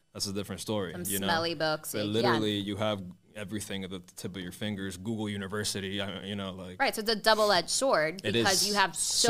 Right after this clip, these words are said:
Speaker 2: so much
Speaker 1: much.
Speaker 2: being thrown at you, but you also have so much to read,
Speaker 1: Mm-hmm.
Speaker 2: you know, and to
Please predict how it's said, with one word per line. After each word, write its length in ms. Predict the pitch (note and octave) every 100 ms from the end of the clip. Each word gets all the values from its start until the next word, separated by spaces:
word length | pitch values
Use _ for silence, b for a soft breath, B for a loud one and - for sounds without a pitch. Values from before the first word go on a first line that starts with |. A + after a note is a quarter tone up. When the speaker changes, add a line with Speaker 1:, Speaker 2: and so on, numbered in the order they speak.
| A3
Speaker 2:
so 60 |
much 20 | A3+
Speaker 1:
much. 280 | G3 F#3 G3
Speaker 2:
being 120 | F#3
thrown 260 | F3 B3+ B3
at 140 | F#3
you, 180 | E3+ F#3
but 380 | E3 - C4 G3
you 140 | G3+
also 260 | G3 G3 F#3+
have 260 | F#3 D#3+ -
so 340 | - G#3 G3
much 380 | F3+ E3 - - -
to 520 | - F#3 E3+ E3 -
read, 500 | E3+ A#3 F3+ G#2+ F3 F#3+
Speaker 1:
Mm-hmm. 260 | G#3+ G3+
Speaker 2:
you 80 | G3
know, 320 | F3+ F3 F3 G3
and 300 | E3 E3 D#3 -
to 600 | E3 D#3 D3+ D#3 D3